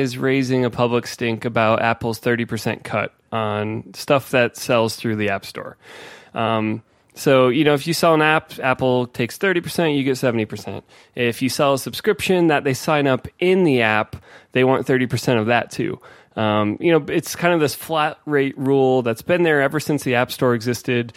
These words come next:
in every form of any kind of purchasing. Um, to go along with it, though, um, Apple has rules that prevent you from,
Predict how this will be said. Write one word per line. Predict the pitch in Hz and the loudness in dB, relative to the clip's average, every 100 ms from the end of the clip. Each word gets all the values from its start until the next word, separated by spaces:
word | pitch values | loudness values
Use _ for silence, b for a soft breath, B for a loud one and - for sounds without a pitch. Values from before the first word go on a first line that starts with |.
| B _ | B _
in | 117 | -4
every | 139 156 165 | -2 0 0
form | 151 - 143 139 | 0 0 2 4
of | 123 117 | 2 2
any | 120 127 | 0 0
kind | 127 117 | 0 -2
of | 110 | -2
purchasing. | 117 110 110 110 101 104 B B B | -6 -6 -8 -6 -8 -10 B B B
Um, | - 120 117 | -6 -4 -2
to | 165 | -2
go | 160 202 190 | 2 2 4
along | 147 170 185 | 4 4 2
with | 143 120 | 0 -2
it, | 104 | 0
though, | 110 110 107 117 b b _ | 2 2 0 -4 b b _
um, | 117 113 110 - | -2 0 0 0
Apple | 143 151 143 | 2 2 2
has | 135 120 | 0 -2
rules | 151 185 156 123 123 - b b _ | 0 2 4 2 0 -6 b b _
that | - 131 117 | 2 2 2
prevent | - 147 135 170 - | -2 -2 0 0 2
you | 160 143 | 0 0
from, | - 135 123 123 127 | -2 0 2 2 -2